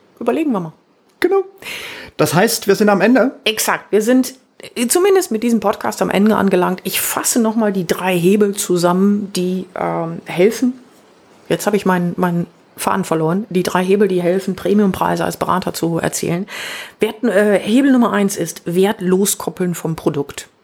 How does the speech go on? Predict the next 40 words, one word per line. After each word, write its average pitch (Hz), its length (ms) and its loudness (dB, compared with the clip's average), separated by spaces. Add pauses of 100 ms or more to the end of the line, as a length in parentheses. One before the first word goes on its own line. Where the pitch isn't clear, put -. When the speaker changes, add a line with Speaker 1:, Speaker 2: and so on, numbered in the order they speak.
(120)
Speaker 1:
Also 127 180 4
Speaker 2:
Mhm. 139 40 6
Speaker 1:
da 143 60 4
ist 262 160 0
so 254 60 0
ein 202 100 2
Denken, 214 480 0 (960)
das 214 160 -2
hat 220 120 -2
fast - 340 -2
schon 233 200 0
was 196 220 0
mit 196 140 -2
Glaubenssätzen 226 680 2
zu 196 120 -8
tun, 208 360 -4 (120)
oft - 360 -2
mit 185 160 -2
der 175 120 2
Erfahrung, 220 580 0
die 196 120 0
wir 180 100 2
selber 170 260 2
gemacht 185 460 -2
haben, 175 500 -2
dass 165 320 -6
wir 170 520 -4 (320)
denken, 185 680 0
unser 196 380 4
Angebot 208 720 0 (160)
muss 208 220 2
doch 208 120 -2
in 190 120 0
irgendeiner 190 500 0
Weise 180 300 -4 (440)
i-, - 60 -12 (280)
immer 294 380 2
einen 190 240 0
Gegenwert 185 600 0
haben 185 400 -4